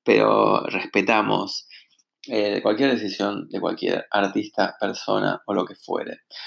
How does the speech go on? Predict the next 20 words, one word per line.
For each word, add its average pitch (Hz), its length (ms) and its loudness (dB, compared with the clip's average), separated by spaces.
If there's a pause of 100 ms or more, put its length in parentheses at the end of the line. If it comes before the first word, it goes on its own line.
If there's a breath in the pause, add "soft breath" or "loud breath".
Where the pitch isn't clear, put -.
(200 loud breath)
Nos 117 100 4
despedimos 143 540 4
entonces, 120 560 2
sí, 151 340 6
hasta - 480 0
la 92 100 -4
semana 98 400 2
que 90 120 2
viene, 139 440 6 (240 loud breath)
con - 200 4
esto 151 420 0
que - 80 -2
hemos 135 180 0
dado 123 140 2
en 110 60 -2
llamar 95 440 -2
el 98 100 -4
Anticrítico, 117 840 4 (280 loud breath)
el 147 200 2
programa 202 880 4